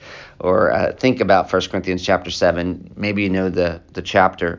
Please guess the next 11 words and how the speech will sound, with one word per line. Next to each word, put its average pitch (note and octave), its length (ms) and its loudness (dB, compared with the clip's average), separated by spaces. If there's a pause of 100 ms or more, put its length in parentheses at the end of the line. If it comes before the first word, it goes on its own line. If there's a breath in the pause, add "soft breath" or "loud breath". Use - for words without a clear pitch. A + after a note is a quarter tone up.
(100)
Paul's G2 320 2
talking F#2+ 420 0
about F2+ 360 0 (380 loud breath)
marriage A2 500 4
and G2+ 160 0
the F2+ 260 -2
responsibilities G2 760 0
that F#2+ 100 2
a F#2 40 0
husband G2+ 360 0
has G2+ 320 0